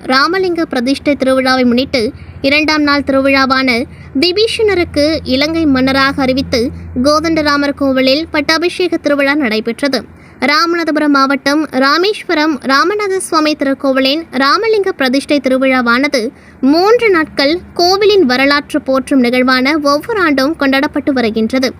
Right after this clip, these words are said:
இந்நிலையில் ராமலிங்க பிரதிஷ்டை திருவிழா ராவண வதத்துடன் முடிவடைந்த நிலையில் காலையில் திருக்கோவிலில் இருந்து விபீஷ்ணர் புறப்பட்டு தனுஷ்கோடி செல்லும் வழியில் உள்ள கோதண்டராமர் கோவிலுக்கு சென்றார்.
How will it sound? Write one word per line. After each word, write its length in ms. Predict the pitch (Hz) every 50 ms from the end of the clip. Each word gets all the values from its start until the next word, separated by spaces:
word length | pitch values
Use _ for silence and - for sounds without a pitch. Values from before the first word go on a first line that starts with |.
| - - -
இந்நிலையில் 600 | - 339 381 392 392 403 480 508 440 453 453 403
ராமலிங்க 580 | 285 269 277 285 311 320 330 330 320 311 294 320
பிரதிஷ்டை 520 | 302 - 254 240 262 285 285 - - 294
திருவிழா 440 | 277 - 269 269 262 262 262 262 254 294 330 - - -
ராவண 540 | - 262 285 294 311 349 381 403 480 466 466 381
வதத்துடன் 560 | 277 247 247 269 262 - 277 254 262 285 320
முடிவடைந்த 560 | 285 262 254 277 277 269 269 269 269 254 254
நிலையில் 440 | 240 240 254 294 320 302 262 269 339 - - - - -
காலையில் 520 | - 339 320 311 311 311 294 302 320 349
திருக்கோவிலில் 640 | 349 392 349 349 339 - 330 320 302 302 302 294 277 247
இருந்து 340 | 247 262 285 302 285 269 233 254 330 - - - - -
விபீஷ்ணர் 760 | 262 320 349 359 381 427 494 453 - - 440 415 392 370
புறப்பட்டு 520 | - 277 269 269 262 - 277 262 - - 247 254 294 320 - - - 247
தனுஷ்கோடி 640 | 285 294 320 381 494 480 - - 440 427 392 392 370
செல்லும் 280 | - 349 294 294 294 285
வழியில் 360 | 240 247 247 269 277 277 262
உள்ள 180 | 254 254 247 247 254 294 349 - - - - - 240
கோதண்டராமர் 680 | 269 294 302 285 320 311 302 294 285 277 277 277 277 269
கோவிலுக்கு 440 | 269 269 262 254 269 262 254 - 277
சென்றார். 460 | - - 247 233 247 269 269 233 -